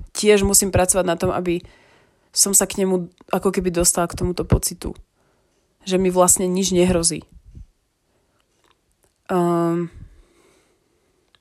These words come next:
vlastne mala som pocit, že, že na tom tripe sa ako keby každý vyfarbí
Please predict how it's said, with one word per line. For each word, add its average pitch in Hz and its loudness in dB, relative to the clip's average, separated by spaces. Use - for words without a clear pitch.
vlastne 190 2
mala 202 2
som 240 2
pocit, 185 -8
že, 175 0
že 190 -6
na 185 2
tom 196 -2
tripe 185 -4
sa - 0
ako 190 -8
keby 175 -6
každý 180 -6
vyfarbí 175 -2